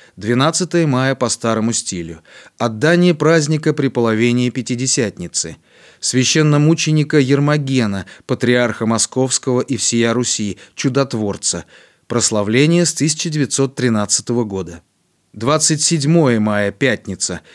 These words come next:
четырнадцатое мая по старому стилю. Ярославской, Печерской, тысяча восемьсот двадцать третий год, иконы Божьей Матери. Двадцать восьмое мая, суббота, пятнадцатое мая по старому стилю,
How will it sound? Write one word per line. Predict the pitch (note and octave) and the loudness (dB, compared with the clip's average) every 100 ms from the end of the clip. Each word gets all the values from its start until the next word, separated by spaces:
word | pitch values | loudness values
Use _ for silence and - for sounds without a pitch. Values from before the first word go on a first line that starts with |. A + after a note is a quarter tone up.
| - - | -20 -6
четырнадцатое | B2+ A#2 D#3 F3+ F3+ - F3 | -4 2 4 4 2 2 2
мая | C#3 C#3 C#3 | 4 2 0
по | B2+ | -2
старому | - B2+ A2+ A2+ | -2 -2 0 0
стилю. | G#2 - F2+ F2 - - - | -2 -6 -8 -8 -14 -20 -12
Ярославской, | G#2+ B2+ C3+ - F3+ F#3 - F#3 F3+ | -2 0 2 2 2 2 2 2 2
Печерской, | - E3 - D3 C#3 - C#3+ C3+ - - | 0 -4 0 2 2 0 0 0 -2 -10
тысяча | - - - | -2 -2 0
восемьсот | C3+ A#2+ B2+ - B2+ | 0 2 0 0 0
двадцать | A2+ A#2+ - - | 2 0 0 -2
третий | A#2 A2+ A2 | 0 0 -2
год, | F#2+ C#3 E3+ - - - | 0 0 0 -8 -12 -4
иконы | B2+ - D#3 F3 E3+ | -4 2 4 4 2
Божьей | A#2+ B2 A2 B2 | 2 0 2 0
Матери. | A2+ F#2 E2+ F2+ E2+ D#2 _ _ _ _ _ _ | 0 -2 -6 -8 -8 -12 _ _ _ _ _ _
Двадцать | F2+ A#2+ D3 D3+ C3 | -4 0 0 0 0
восьмое | C#3+ D3 - D#3+ A#2+ G#2 | 0 0 0 2 2 2
мая, | G#2 G2+ | 0 0
суббота, | G2 - C#3+ G2+ F#2 F#2+ F#2 _ - - | -2 -2 -4 -6 -6 -8 -12 _ -18 -6
пятнадцатое | B2 C3 D#3 E3 E3+ F3 D3+ | -4 0 0 0 -2 0 2
мая | B2 B2 | 2 0
по | B2 A#2 | -2 -2
старому | - A2+ G#2+ G#2+ | -2 -2 0 -2
стилю, | G#2+ - F2+ E2 | -4 -6 -6 -8